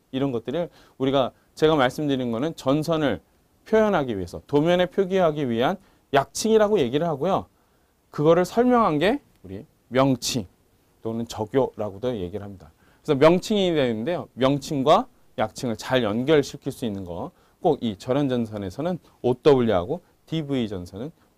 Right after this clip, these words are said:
반드시 암기하셔야 됩니다. 우선 절연 전선이란, 예, 나도체, 도체를 한번 절연 피복한 것이다. 주로 사용하는 거는 육백 볼트 이하의 옥랩에서는 주로 사용하더라라는 거 기억을 해 두시고요. 지금 말씀드렸던 오더블유 전선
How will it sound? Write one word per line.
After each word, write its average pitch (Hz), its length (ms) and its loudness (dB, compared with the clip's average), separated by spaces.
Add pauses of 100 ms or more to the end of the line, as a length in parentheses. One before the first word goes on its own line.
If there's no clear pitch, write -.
반드시 120 720 -4
암기하셔야 104 540 -8
됩니다. - 300 -20 (320)
우선 190 180 2
절연 175 300 4
전선이란, 165 580 4 (600)
예, 92 200 -8
나도체, 110 600 0 (180)
도체를 147 640 0 (100)
한번 160 400 0 (240)
절연 123 300 -4
피복한 185 420 -6
것이다. 98 360 -8 (460)
주로 185 220 4
사용하는 214 460 6
거는 175 180 2
육백 185 240 -2
볼트 180 200 -2
이하의 147 380 2 (140)
옥랩에서는 190 640 0
주로 180 140 -2
사용하더라라는 160 1160 2
거 117 340 -2
기억을 113 360 -4
해 185 100 0 (180)
두시고요. 139 600 -2 (320)
지금 135 180 0
말씀드렸던 110 640 -2
오더블유 135 440 2
전선 92 320 -4